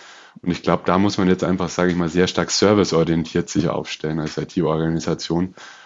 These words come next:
Und da kann dementsprechend Azure und eine vernünftige Landing Zone und Automatisierung und Infrastructure as Code, äh, einfach hilfreich sein, ne? Also um auch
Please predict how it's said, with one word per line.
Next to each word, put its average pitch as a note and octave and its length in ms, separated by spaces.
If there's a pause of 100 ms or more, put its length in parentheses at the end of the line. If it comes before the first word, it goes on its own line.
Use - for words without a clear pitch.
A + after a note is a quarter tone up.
(120)
Und E2 220
da E2 60
kann F#2+ 280
dementsprechend F2+ 560
Azure F#2 340
und E2 200
eine D#2 120
vernünftige E2+ 480
Landing F#2 360
Zone F#2 300
und D#2+ 160
Automatisierung E2+ 920
und E2+ 80
Infrastructure E2+ 760
as - 140
Code, F#2 300 (520)
äh, - 60
einfach F2 400
hilfreich E2 460
sein, C#2 240
ne? F2 200
Also D#2+ 220
um F2 220
auch D#2+ 180